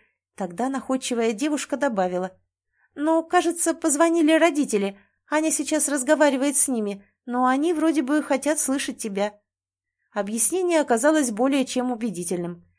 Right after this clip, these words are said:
поэтому Юра широким шагом направился в библиотеку. К великому облегчению Ковалёвой он даже не заметил, что в это время Аня показалась на втором этаже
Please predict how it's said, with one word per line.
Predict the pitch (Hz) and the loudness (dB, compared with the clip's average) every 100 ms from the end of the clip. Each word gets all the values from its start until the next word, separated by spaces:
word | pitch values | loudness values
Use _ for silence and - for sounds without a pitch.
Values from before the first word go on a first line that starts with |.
| _ | _
поэтому | - 185 185 180 175 - | -4 -4 -2 -6 -8 -10
Юра | 175 247 285 285 | -4 -2 -2 -6
широким | - - 254 359 330 285 | -10 -4 -2 -2 -4 -6
шагом | - 233 247 254 | -2 0 0 -2
направился | 208 185 180 180 190 - 190 | -4 -6 -4 -4 -2 -4 -6
в | |
библиотеку. | 175 175 180 180 170 165 175 - _ _ _ _ _ _ _ | -8 -4 -4 -4 -8 -10 -12 -18 _ _ _ _ _ _ _
К | - | -8
великому | 202 214 240 202 196 | -4 -2 -2 -2 -2
облегчению | 185 196 196 247 240 190 | -2 -4 -4 -4 -2 -4
Ковалёвой | 175 190 190 226 247 180 - _ _ | -6 -2 0 2 0 0 -6 _ _
он | - 294 | -4 -2
даже | 269 269 254 | 0 0 0
не | 254 | 0
заметил, | 226 226 226 285 294 262 | 0 -2 0 -4 -2 -4
что | - - | -4 -4
в | 220 | 0
это | 240 233 | 0 0
время | 208 262 277 196 196 _ _ _ | -2 -2 -2 -4 -8 _ _ _
Аня | 330 320 294 | -2 0 0
показалась | 269 254 226 247 247 233 | -2 0 2 2 2 0
на | 214 | -6
втором | - 208 208 202 | 0 0 2 -2
этаже | 196 175 180 247 285 | -2 -4 -2 -2 -4